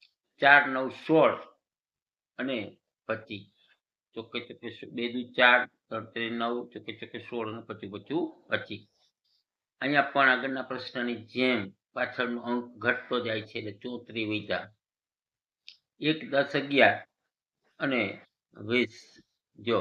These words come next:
એક અને દસ, અગિયાર અને વીસ. સાત, ચૌદ, એકવીસ,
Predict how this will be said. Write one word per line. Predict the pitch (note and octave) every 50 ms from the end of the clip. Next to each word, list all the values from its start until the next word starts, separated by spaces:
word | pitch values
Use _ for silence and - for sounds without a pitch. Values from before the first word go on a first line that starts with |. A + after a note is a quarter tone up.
| E2+ - -
એક | B2 C3+ C3 -
અને | C3 B2+ C3
દસ, | B2+ B2 C#3 C3+ A#2+ G2+ - - _ _ _ _
અગિયાર | A#2 G#2 G#2 A#2+ A#2 A2+ A2 G#2+ G2+
અને | G2 G2+ G#2+ B2+ F3 C4+ D#4+ - - - _ _ -
વીસ. | G2 G2 G#2 G2 F2 - - - _ _ _ _ _ _ _ _ _ _ _ _ _ _ _ _ _ _ _ _ _ _ -
સાત, | - C#3 C#3 D3 - - - -
ચૌદ, | D3 C#3 C#3 C#3 C3+
એકવીસ, | C3 C3+ - - B2+ B2+ C3+ C3+ -